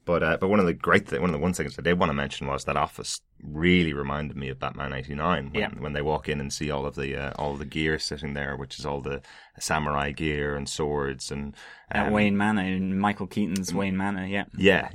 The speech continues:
Speaker 1: yeah, exactly, exactly. So all the stuff that's in Sionis' office seems like to be a bit of a reference to the, to the Wayne Manor of nineteen eighty-nine Batman, but that, maybe that's just me. I don't know. Answers on a postcard again.
Speaker 2: The, uh, well, and there's the other little, um,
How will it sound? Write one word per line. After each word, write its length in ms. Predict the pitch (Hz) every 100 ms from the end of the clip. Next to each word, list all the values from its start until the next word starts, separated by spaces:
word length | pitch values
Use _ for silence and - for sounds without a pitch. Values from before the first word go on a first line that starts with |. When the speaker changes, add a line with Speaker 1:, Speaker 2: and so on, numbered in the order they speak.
| -
Speaker 1:
yeah, 220 | 80 73
exactly, 520 | 78 80 71 - 62
exactly. 400 | - - 73 -
So 220 | - 76 65
all 120 | 80
the 80 | 73
stuff 200 | - 71
that's 160 | -
in 60 | 73
Sionis' 520 | - 73 71 67 73
office 260 | 71 - -
seems 420 | - 151 185 175
like 140 | - -
to 80 | -
be 100 | 65
a 40 |
bit 120 | -
of 80 | -
a 60 | 73
reference 460 | 58 - - - -
to 100 | -
the, 200 | - - -
to 120 | - -
the 140 | 62 -
Wayne 240 | 67 69 67
Manor 280 | 67 67
of 260 | 67 64 - -
nineteen 260 | 67 76
eighty-nine 320 | 69 73 69 73
Batman, 340 | 78 110 120
but 100 | -
that, 140 | 95 -
maybe 240 | 90 80
that's 200 | 69 -
just 240 | - -
me. 180 | 76 107 -
I 40 |
don't 120 | - 76
know. 140 | -
Answers 300 | 76 - 78
on 80 | 71
a 40 |
postcard 420 | 67 78 - 80 87
again. 160 | 107 - - - - -
Speaker 2:
The, 160 | 165 165
uh, 200 | - 135
well, 320 | 139 180 214
and 460 | 120 127 127 120 -
there's 360 | - 82 139 131
the 180 | 151 -
other 320 | 170 196 160
little, 480 | 123 127 - 113 107 101
um, 340 | 104 101 95